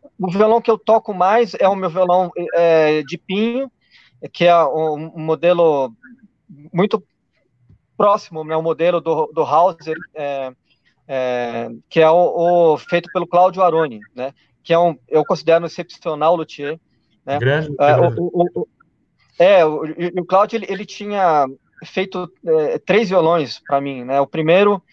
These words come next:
Speaker 1: ele, ele mostrou, eu falei, "Legal, mas acho que dá pra fazer um melhor", assim. Daí o segundo, ele me telefonou e falou, "Ah,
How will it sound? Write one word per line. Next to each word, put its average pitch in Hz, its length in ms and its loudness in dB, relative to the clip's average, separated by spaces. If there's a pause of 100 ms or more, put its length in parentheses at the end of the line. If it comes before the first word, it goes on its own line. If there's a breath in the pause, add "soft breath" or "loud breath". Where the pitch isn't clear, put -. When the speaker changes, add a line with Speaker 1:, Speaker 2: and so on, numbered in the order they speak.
(320 soft breath)
Speaker 1:
ele, 147 260 -4
ele 165 140 2
mostrou, 175 440 0
eu 190 60 0
falei, 165 240 -4 (140)
"Legal, 180 420 0
mas 165 200 -2
acho 175 120 -4
que - 60 -14
dá 175 80 0
pra - 80 -20
fazer 175 200 -4
um 165 180 -10 (680)
melhor", 156 440 0
assim. - 180 -20 (320 soft breath)
Daí 196 100 0
o - 40 -2
segundo, 214 260 -4
ele 226 120 2
me 220 100 -2
telefonou 202 440 -2
e 214 40 -4
falou, 226 180 2
"Ah, 190 180 2